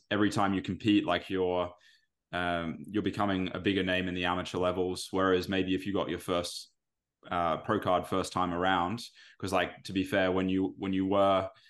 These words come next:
when you did compete for the first time, they were handing pro cards out at the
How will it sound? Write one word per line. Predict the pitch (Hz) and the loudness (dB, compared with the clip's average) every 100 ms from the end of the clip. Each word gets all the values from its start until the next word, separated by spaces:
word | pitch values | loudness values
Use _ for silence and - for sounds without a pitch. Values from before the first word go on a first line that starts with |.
| _ - | _ -2
when | |
you | 104 | 0
did | 107 120 | 2 2
compete | 117 104 104 101 | 2 2 2 0
for | |
the | 95 | -4
first | 92 87 - | -2 -2 -2
time, | 90 | -2
they | 90 90 | 0 0
were | 95 92 | 2 2
handing | 98 90 90 | 0 -2 -4
pro | - 90 | -4 -4
cards | 87 87 85 | -2 -2 0
out | 87 82 | 0 0
at | 80 90 | -2 -4
the | 87 82 | -4 -6